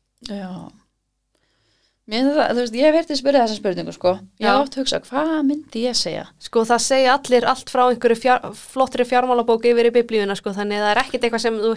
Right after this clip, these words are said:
Speaker 2: getur sagt sem ég hef ekki heyrt áður, sko.
Speaker 1: <laughs> Það er ekkert bannað í
Speaker 2: Bara,
Speaker 1: þessu, sem sagt.
Speaker 2: <laughs> nei.
Speaker 1: Ok. Mér, hérna, að því ég var nú að tala um Barcelona, þá áður en ég fór út, þá las ég bók sem heitir Skuggar vindanna.
Speaker 2: Já.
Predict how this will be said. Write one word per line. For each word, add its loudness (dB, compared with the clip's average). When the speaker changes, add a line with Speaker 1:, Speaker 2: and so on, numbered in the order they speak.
Speaker 2:
getur -4
sagt -2
sem -4
ég 2
hef -10
ekki -6
heyrt -4
áður, -4
sko. -14
Speaker 1:
<laughs> -4
Það 6
er 6
ekkert -2
bannað 2
í 6
Speaker 2:
Bara, 4
Speaker 1:
þessu, 0
sem 0
sagt. -4
Speaker 2:
<laughs> -4
nei. -4
Speaker 1:
Ok. 0
Mér, 4
hérna, -2
að -6
því -2
ég -2
var 0
nú 0
að -8
tala 0
um -6
Barcelona, -4
þá -4
áður 2
en 0
ég -4
fór 2
út, -14
þá -4
las -2
ég -4
bók -4
sem -4
heitir -6
Skuggar -4
vindanna. -4
Speaker 2:
Já. -2